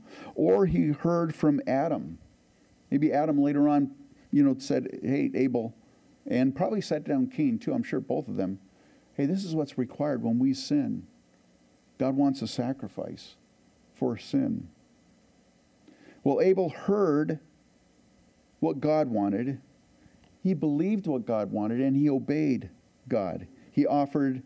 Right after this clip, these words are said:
an acceptable sacrifice. Now, in contrast to Cain, it would appear that Cain offered a sacrifice of his own effort and of his own choosing. Arthur Pink says this, "He offered to God the fruits of the ground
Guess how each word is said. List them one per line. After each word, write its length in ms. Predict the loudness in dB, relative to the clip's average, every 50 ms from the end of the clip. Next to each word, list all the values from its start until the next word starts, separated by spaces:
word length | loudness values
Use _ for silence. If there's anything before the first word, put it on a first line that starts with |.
| -16 -20 -20 -20 _ _
an 140 | 0 0 0
acceptable 600 | 0 -2 -4 -2 -2 -2 -2 -4 -6 -4 -4 -4 -4
sacrifice. 880 | -2 -2 -2 -2 -2 -4 -8 -12 -10 -10 -12 -12 -12 -16 -18 -20 -20 _ _ _ _ _ _ _ _ _ -20 -8 -2
Now, 200 | 2 4 4 6 6
in 140 | 6 4
contrast 880 | 2 0 0 0 0 0 -2 -2 0 2 2 2 2 0 -2 -4 -10 -16 -20 _ _ _
to 80 | -4 -4
Cain, 760 | -4 -4 -6 -2 0 2 4 4 4 2 2 2 0 0 -2 -8 -16 -20 _ _ _ -20 -20 -20 -20 -20 -20 -8 _ 0
it 80 | 2
would 140 | 2 2 2
appear 400 | 0 -2 -4 -4 -2 0 2 2
that 220 | 2 0 0 -2
Cain 380 | -6 -4 -2 0 0 2 0 2
offered 380 | 2 2 2 2 2 0 0 0
a 40 |
sacrifice 1000 | -2 0 0 0 0 0 -2 -4 -4 -2 0 0 0 0 -2 -4 -8 -12 -14 -16 -18 _ _ _ _ -20 -20 -20 _ -20 _ 0
of 120 | 2 2
his 140 | 4 4 4
own 220 | 6 6 6 6 6
effort 280 | 4 2 2 0 0
and 100 | 2 2
of 60 | 2
his 140 | 0 0 2
own 200 | 2 4 4 2
choosing. 680 | 2 2 2 4 4 4 4 2 2 2 0 -2 -4 -8 -14 _ _ _ -20 -20 -20 -10 0 2
Arthur 340 | 2 2 2 2 -2 -2 -4
Pink 480 | -4 -4 -4 -2 -2 0 -2 -4 -6
says 360 | -6 -4 -2 -2 -2 -2 -2
this, 500 | -2 0 0 -2 -4 -8 -14 -18 -20 -20 -20 _ _ _ _ _ _ _ _ _ -20 -20 -12 0
"He 120 | 2 4 4
offered 360 | 6 4 2 0 0 0 0
to 80 | 0 2
God 360 | 2 4 4 4 4 4 2
the 80 | 0
fruits 460 | -2 0 0 0 2 2 0 -2 -4 -2
of 60 | 0
the 80 | 0
ground 640 | 0 2 2 2 4 4 4 4 4 4 2 0 -4